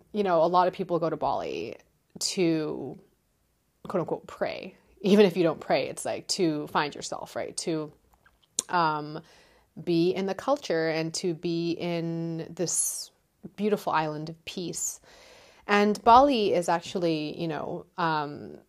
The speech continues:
people call it the island of the gods. And what I can tell you, if you've never been to Bali, is that it really lives up to that name.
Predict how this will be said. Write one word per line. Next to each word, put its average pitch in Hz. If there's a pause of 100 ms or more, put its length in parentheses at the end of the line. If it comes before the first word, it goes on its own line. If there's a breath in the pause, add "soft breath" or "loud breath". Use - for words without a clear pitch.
(800)
people 185
call 165
it 160
the 170
island 156
of 160
the -
gods. 139 (240)
And 160 (100)
what 170
I 147
can -
tell 202
you, 131
if 165
you've 165
never 151
been 156
to 170
Bali, 156
is 170
that 92 (640)
it 170
really 160 (460)
lives 175
up 180
to 190
that 160
name. 185